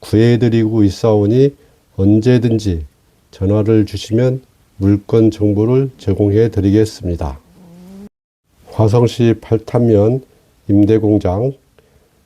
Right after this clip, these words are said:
대지 오백 평, 건물 백육십 평,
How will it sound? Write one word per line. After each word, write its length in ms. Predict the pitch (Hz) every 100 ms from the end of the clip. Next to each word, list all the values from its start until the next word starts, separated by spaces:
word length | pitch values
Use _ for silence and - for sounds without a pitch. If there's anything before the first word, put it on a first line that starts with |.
| _
대지 580 | 98 95 113 117 113 104
오백 340 | 120 101 110 107
평, 400 | 104 98 131 139 _ _ _ _
건물 600 | - 101 104 110 117 113 -
백육십 560 | 104 95 92 - 104
평, 400 | - 95 104 139